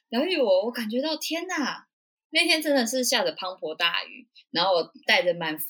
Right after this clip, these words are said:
满心的怒气，然后去找 Rosa，然后呢，Rosa 就看到我满心的怒气，然后当时因为我们找不到对方，然后下着大雨，结果呢，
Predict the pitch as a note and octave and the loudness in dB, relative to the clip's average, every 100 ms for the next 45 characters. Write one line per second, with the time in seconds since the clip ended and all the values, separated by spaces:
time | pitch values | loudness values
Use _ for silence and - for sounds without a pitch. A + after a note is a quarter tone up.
0 | - F3+ D#3+ - G3+ F3+ F#3 E3 - - | -10 -4 -2 0 -2 -2 -4 -2 0 0
1 | D3 B2 D3+ D3 - - G2 B2 C3+ - | -2 -4 -6 -4 -6 -6 -6 -4 -4 -4
2 | - - - - - - G#3 C#4 E4+ D4+ | -4 -4 -6 -20 -20 -8 -2 0 0 0
3 | D4+ D4+ D#4 B3+ A3 C#4 D4 C4+ A#3+ G#3+ | -2 -4 -4 -2 -2 -2 -2 -2 0 -2
4 | E3+ E3 A#3+ A3 A#3+ G3+ - G#3+ F3 F3+ | -2 -4 -4 -2 -4 0 0 -2 -4 -6
5 | G#3+ A3+ A#3+ A#3+ D#3+ E3+ A3 - A3 A3 | -4 -2 -2 -2 -6 -10 -12 -12 -6 -2
6 | E3+ D#3 D3+ C#3+ E3 E3 D#3 - D3+ C#3+ | -2 -4 -6 -4 -4 -4 -6 -6 -10 -10
7 | D#3 E3 E3 D#3+ - D#3+ - A#3+ _ - | -10 -10 -10 -12 -12 -10 -10 -14 _ -20
8 | - - - - A#3 C#4+ B3+ B3+ B3+ | -16 -16 -14 -2 2 4 4 2 0